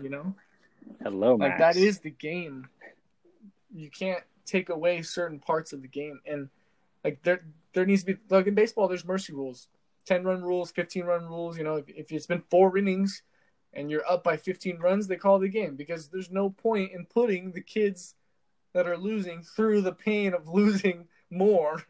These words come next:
Speaker 1: just because they need to play a certain amount of
Speaker 2: Yeah.
Speaker 1: innings. You know, like, there's, there are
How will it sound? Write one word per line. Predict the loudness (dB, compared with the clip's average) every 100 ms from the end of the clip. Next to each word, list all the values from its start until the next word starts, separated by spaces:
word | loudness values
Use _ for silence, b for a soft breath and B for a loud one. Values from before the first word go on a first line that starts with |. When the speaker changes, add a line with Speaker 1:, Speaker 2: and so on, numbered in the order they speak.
| _ _ 0
Speaker 1:
just | 0 -2
because | -4 -2 -4 -8
they | -18 -8
need | -6
to | -6
play | -4 -6
a |
certain | -4 -8 -4
amount | 0
of | 0
Speaker 2:
Yeah. | -2
Speaker 1:
innings. | -12 -20 _ _ _ _ -6
You |
know, | 0 2
like, | 0
there's, | -2 -6 -10 -18 _ _ _ _ _ _ _ _ _ _
there | 2 4
are | 2 0